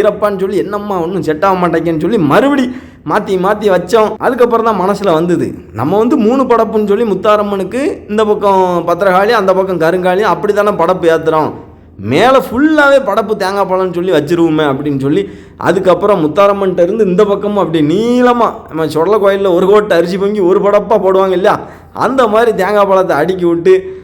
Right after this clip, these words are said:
அதுக்கப்புறம் பார்த்தீங்கன்னா பிரசாதம் வைக்கிறதுக்கெல்லாம் தாராளமா இடம் கிடந்துச்சு. அது மட்டும் இல்லாம இன்னும் ஒரு நூறு, நூத்தம்பது தேங்காய் படப்புல ஏத்தனாலும் தாராளமா ஏத்தலாம், அந்த அளவுக்கு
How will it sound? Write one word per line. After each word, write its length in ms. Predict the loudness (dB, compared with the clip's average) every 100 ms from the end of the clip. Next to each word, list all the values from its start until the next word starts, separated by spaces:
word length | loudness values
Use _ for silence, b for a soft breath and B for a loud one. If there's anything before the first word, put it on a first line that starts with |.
| -6
அதுக்கப்புறம் 600 | -2 0 2 2 2 2
பார்த்தீங்கன்னா 360 | 0 0 -2
பிரசாதம் 500 | -2 -4 0 2 2
வைக்கிறதுக்கெல்லாம் 680 | 0 0 0 -2 -2 -2 -2
தாராளமா 760 | -4 -2 0 2 4 2 2 0
இடம் 260 | 0 0
கிடந்துச்சு. 420 | 0 0 -2 -4 -14 -20 -6
அது 300 | -2 0 0
மட்டும் 300 | 2 0 2
இல்லாம 280 | 0 0
இன்னும் 320 | 0 0 2 4
ஒரு 180 | 4
நூறு, 300 | 2 2 2 2
நூத்தம்பது 540 | 0 0 -2 2 2
தேங்காய் 420 | 2 0 2 0 -2 B -6
படப்புல 380 | -2 0 2 4 4
ஏத்தனாலும் 540 | 2 -2 0 -2 -2
தாராளமா 720 | -4 -4 -2 0 0 0 -2
ஏத்தலாம், 500 | 0 -2 -2 -2 -2 -2
அந்த 240 | -2 0
அளவுக்கு 400 | 2 0 0 2